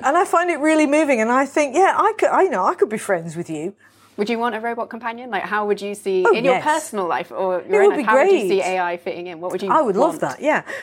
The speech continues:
Speaker 1: I wouldn't mind. I wouldn't mind if it was embodied or not embodied. I mean, one of the things I like, the thing about A I is unlike us, it's not in one physical form. So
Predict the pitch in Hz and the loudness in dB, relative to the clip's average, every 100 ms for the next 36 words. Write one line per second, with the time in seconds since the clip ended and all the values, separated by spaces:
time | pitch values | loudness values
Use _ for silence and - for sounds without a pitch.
0 | - 311 269 190 180 175 254 254 320 349 | -2 0 2 2 2 2 2 2 2 2
1 | 269 247 240 214 208 214 190 185 185 180 | 2 0 0 -2 0 -2 2 2 2 0
2 | 185 214 220 175 165 165 190 226 254 359 | 0 -2 -4 -4 -4 -4 -4 0 2 2
3 | 294 240 202 180 165 151 143 131 - - | 0 -4 -6 -6 -6 -6 -6 -6 -10 -16
4 | - - 285 339 294 214 202 196 185 147 | -20 -8 -2 2 2 2 4 4 2 -2
5 | 135 202 208 - 247 277 240 202 190 175 | -4 -4 -4 -2 0 2 2 0 0 -2
6 | 151 180 214 185 - 190 180 175 170 175 | -2 -4 -2 -4 -2 -2 -2 -2 -4 -4
7 | 180 - 170 156 - 320 151 139 - - | -6 -8 -10 -6 -2 -2 -2 -6 -12 -18
8 | - - 302 233 220 202 | -18 -2 2 4 2 0